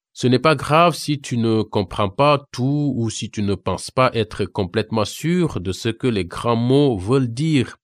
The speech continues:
Écoute attentivement et suis-moi dans ces leçons. On va sans cesse revenir à ces idées et avec le temps, tu vas comprendre.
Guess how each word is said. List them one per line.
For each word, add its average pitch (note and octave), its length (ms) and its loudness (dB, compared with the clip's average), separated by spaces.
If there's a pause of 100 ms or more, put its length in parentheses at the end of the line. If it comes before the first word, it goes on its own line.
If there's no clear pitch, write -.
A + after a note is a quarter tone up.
(760)
Écoute D#3+ 380 -2
attentivement C#3 960 0
et A2 100 -2
suis-moi D3+ 600 0
dans A2 200 0
ces G#2 200 -6
leçons. G2+ 420 -2 (500)
On G2 140 -2
va A#2 180 2
sans E3+ 320 -2
cesse C#3 380 -2
revenir G#2+ 500 0
à F#2 80 2
ces F2 400 -6
idées A#2+ 400 -2 (440)
et A2+ 120 -2
avec G#2 320 -2
le F2+ 120 -2
temps, A2+ 320 0 (520)
tu - 100 -8
vas F#2+ 160 0
comprendre. - 760 -4